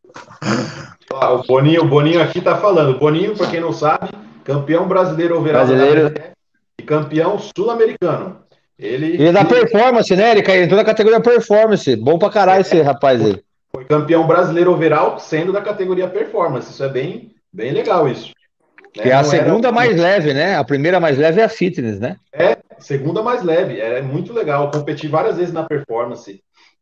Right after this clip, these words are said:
Speaker 1: Muito bom. Ele tá falando aqui, o Bad agachou com duzentos quilos de frontal só pra mostrar como é que faz.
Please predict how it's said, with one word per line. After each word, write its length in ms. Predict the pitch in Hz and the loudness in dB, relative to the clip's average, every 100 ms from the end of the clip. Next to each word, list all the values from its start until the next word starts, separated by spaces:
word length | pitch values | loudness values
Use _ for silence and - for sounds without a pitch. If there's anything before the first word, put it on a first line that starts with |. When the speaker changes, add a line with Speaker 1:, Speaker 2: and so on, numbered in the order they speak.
| _ - | _ -12
Speaker 1:
Muito 260 | 127 143 | -8 -4
bom. 200 | 143 135 | 0 0
Ele 100 | 127 | 0
tá 100 | 135 | 0
falando 200 | 151 151 | 0 0
aqui, 120 | 135 | 0
o 100 | 135 | -2
Bad 240 | 131 143 180 | 0 0 2
agachou 360 | 175 156 175 175 | 0 0 -2 -2
com 120 | 185 | -4
duzentos 440 | 156 135 190 190 - | -4 -6 -8 -10 -14
quilos 280 | 165 175 | -12 -10
de 100 | 151 | -10
frontal 640 | 147 151 135 135 151 185 - _ _ | -10 -10 -8 -4 -4 -4 -10 _ _
só 180 | - 170 | -2 -2
pra 140 | 214 | 0
mostrar 380 | 208 180 175 185 | 0 0 2 0
como 140 | 190 185 | 0 -8
é 40 | |
que 60 | - | -6
faz. 480 | 135 123 117 - - | -2 0 -2 -8 -20